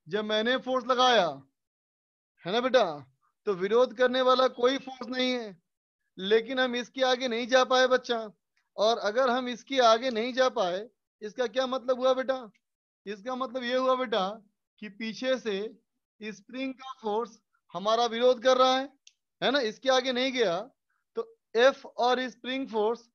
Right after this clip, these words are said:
दोनों बराबर है ना बच्चा? इसका मतलब क्या कहोगे? F equal to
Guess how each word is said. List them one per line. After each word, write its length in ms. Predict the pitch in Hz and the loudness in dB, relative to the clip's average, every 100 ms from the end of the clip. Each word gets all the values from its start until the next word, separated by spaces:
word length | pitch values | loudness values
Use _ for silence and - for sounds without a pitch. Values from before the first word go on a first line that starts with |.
| _ _ 180 | _ _ -10
दोनों 220 | 233 247 | -8 -2
बराबर 300 | 247 247 254 | 2 2 0
है 100 | 254 | -2
ना 80 | 262 | -4
बच्चा? 400 | 254 - 262 294 - _ _ _ _ | -6 -2 0 0 -6 _ _ _ _
इसका 280 | 208 202 254 | -12 -6 -4
मतलब 300 | 254 240 262 | -4 -2 0
क्या 140 | 254 262 | 2 2
कहोगे? 460 | 240 208 175 160 143 _ _ _ _ _ | 2 0 -2 -8 -14 _ _ _ _ _
F 320 | 208 240 262 262 - _ _ _ _ _ _ | -2 2 2 0 -14 _ _ _ _ _ _
equal 500 | 220 233 240 247 262 226 | -14 -12 -2 0 0 -2
to 160 | 214 | -4